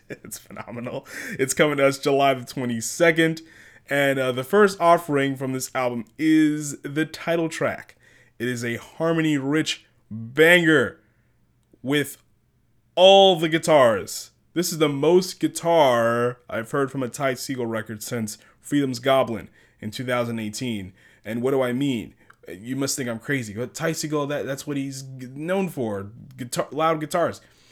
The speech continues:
But on last year's Harmonizer and in two thousand nineteen's First Taste,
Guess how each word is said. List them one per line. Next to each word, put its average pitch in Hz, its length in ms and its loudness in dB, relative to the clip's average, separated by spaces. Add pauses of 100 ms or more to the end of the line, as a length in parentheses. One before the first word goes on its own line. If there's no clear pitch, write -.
(300)
But 247 720 -2 (480)
on 160 440 4
last 202 420 2
year's 185 260 2
Harmonizer 147 960 0
and 135 280 -2
in 127 260 -8 (160)
two 185 120 -8
thousand 160 280 0
nineteen's 143 560 -4
First 127 400 -8
Taste, 180 440 0